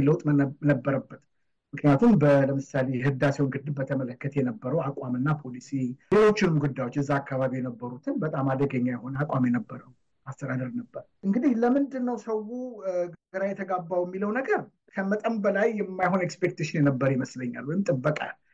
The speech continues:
ይመስለኛል። ምክንያቱም ማንኛውም አስተዳደር፣ የባይደን አስተዳደር የአሜሪካንን ጥቅም በተመለከተ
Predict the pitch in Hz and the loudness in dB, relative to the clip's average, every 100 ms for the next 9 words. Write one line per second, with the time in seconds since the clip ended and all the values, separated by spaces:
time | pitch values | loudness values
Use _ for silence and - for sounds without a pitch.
0 | _ 151 151 147 123 117 - - 151 - | _ 2 2 2 -4 -4 -10 -16 -10 -2
1 | 156 156 415 - _ _ _ 208 233 240 | 0 0 -4 -10 _ _ _ 0 4 4
2 | 214 185 160 170 160 254 175 156 160 156 | 4 2 0 -2 0 0 0 0 2 4
3 | 160 143 - 147 143 220 - - _ _ | 2 2 -2 -2 2 2 0 -8 _ _
4 | _ _ - 160 160 175 165 170 170 156 | _ _ 0 4 6 6 6 4 2 -2
5 | - 160 156 151 147 139 131 - 139 | -4 0 0 2 2 2 0 -2 -2